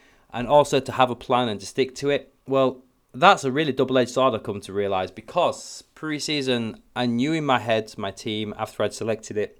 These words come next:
I knew I was gonna go the, uh, Kane, Aubameyang, Okie Kokie, Hokey Cokey to game week three.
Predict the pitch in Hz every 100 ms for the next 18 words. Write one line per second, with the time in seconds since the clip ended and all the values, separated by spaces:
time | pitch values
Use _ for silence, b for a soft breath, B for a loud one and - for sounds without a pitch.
0 | _ 113 110 120 139 117 - 107 104 104
1 | 104 98 98 - - 92 92 - 120 113
2 | 110 107 b b b b _ _ _ _
3 | _ 110 110 117 117 110 107 104 - 117
4 | 117 113 113 101 104 98 95 117 - 107
5 | 107 - 98 - 117 107 98 - - 185
6 | 202